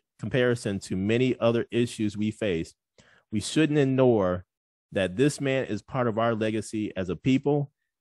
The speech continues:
and this is his life's work he is being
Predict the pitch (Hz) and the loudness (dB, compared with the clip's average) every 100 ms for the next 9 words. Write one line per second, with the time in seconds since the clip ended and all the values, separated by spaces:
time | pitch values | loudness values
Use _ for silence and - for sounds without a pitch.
0 | _ 92 92 95 120 131 - 110 110 117 | _ -4 -4 2 4 4 2 0 2 0
1 | 113 95 107 117 117 - 98 104 113 107 | 0 -2 0 0 -2 -6 -6 0 0 -2
2 | _ _ _ _ _ - 107 104 92 104 | _ _ _ _ _ -4 -2 -2 -4 -4
3 | 104 104 95 | -4 -6 -10